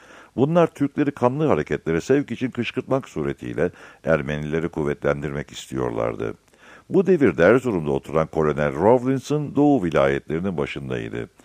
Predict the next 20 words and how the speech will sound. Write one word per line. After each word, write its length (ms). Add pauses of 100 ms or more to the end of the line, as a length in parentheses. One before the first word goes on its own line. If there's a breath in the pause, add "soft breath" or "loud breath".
(420 loud breath)
Kendisi 420
bir 100
taraftan 440
orada 380
durumu 260
incelerken 760
diğer 200
taraftan 380
İstanbul'a 640
bağlıydı. 720 (720 loud breath)
Kazım 340
Karabekir 440
halkın 340
kışkırtılmasına 960
ve 60
karşılıkta 640
bulunmasına 540
engel 260
olmaya 360
çalışıyordu. 800